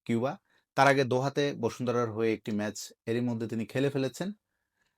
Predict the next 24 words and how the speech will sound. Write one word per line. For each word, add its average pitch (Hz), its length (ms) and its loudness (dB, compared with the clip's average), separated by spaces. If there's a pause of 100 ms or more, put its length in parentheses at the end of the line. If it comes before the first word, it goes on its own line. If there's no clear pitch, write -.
(540)
এবার 214 280 10
কিউবা 131 320 8 (1000)
বাংলাদেশের 147 580 6
কোনো 147 120 0 (100)
জার্সিতে 107 540 -2 (540)
তার 107 200 -4
অভিষেক 113 340 -4
হতে 107 200 -6
যাচ্ছে। 110 240 -6 (120)
কেমন 143 200 4 (100)
খেলে 98 160 -4 (100)
সেটা 110 240 -2
দেখার 104 280 -6
অপেক্ষায় 127 360 -6 (100)
বাংলাদেশের 92 500 -10
ফুটবল 131 360 -4
ফ্যানরা। 113 240 -4 (840)
আপনারা 156 300 0
জানেন 147 220 0 (120)
সামনে 123 260 -2 (240)
এফসি 147 260 -6 (220)
under 117 280 -2
twenty-three 113 540 -6 (160)
যে 113 80 -2